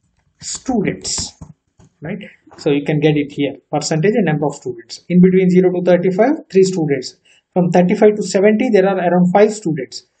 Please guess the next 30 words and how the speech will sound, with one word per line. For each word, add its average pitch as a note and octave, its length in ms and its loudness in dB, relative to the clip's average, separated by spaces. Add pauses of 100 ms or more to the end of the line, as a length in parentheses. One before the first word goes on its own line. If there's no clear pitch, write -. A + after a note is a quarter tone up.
(240)
Thirty-five G#3 600 2
to C#4 100 4
seventy, D#3 540 0
thirty-six, F#3 560 0
from F3 240 0
thirty-six G3+ 520 2
to C#4 120 0
seventy. C#3+ 580 -4 (460)
You F3 120 -4
can F3+ 160 4
see F3+ 400 2 (360)
one, F3 460 2 (280)
two, F#3+ 400 2 (340)
three, F#3+ 440 0 (320)
four, F#3 600 2 (300)
five. - 640 0 (1080)
Yeah, - 160 -6 (320)
only F3+ 160 0
five E3+ 260 2
members. - 500 -6 (220)
So - 160 0
these A3 260 0
five G#3+ 240 6
members A#3 440 2
falls G#3+ 320 2
under G3+ 240 2
thirty-five F#3 560 0
to G#3+ 80 -4
seventy F3+ 400 2
category. C#3+ 380 -4